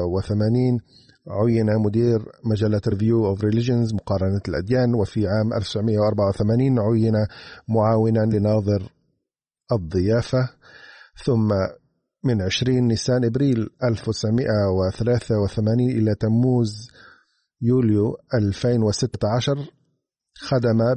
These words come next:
بصفته نائب ناظر الضيافة. وفي ألف وتسعمائة وتسعين حين شكلت لجنة كفالة مئة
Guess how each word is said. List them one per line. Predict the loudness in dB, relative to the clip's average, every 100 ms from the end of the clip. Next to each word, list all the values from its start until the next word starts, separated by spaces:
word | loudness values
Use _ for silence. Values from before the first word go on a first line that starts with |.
| 0
بصفته | 0 0 -4 -4 -2 -2 -2 2 2 2
نائب | 2 0 -2 -4 -4 -2
ناظر | 0 0 0 -2 -4 -6
الضيافة. | -4 0 2 0 0 -2 -2 -12 -20 -20 _ _
وفي | -6 -2 0
ألف | -2 -2
وتسعمائة | -4 -2 0 0
وتسعين | 0 -2 -2 0 0 -2 -8 _ _ _
حين | -8 -2 0 0 -2
شكلت | -2 -6 -2 0 0 -2 -10 -4
لجنة | 0 0 2 0 -2 -6
كفالة | -4 0 0 0 -4 -14 -2
مئة | -2 0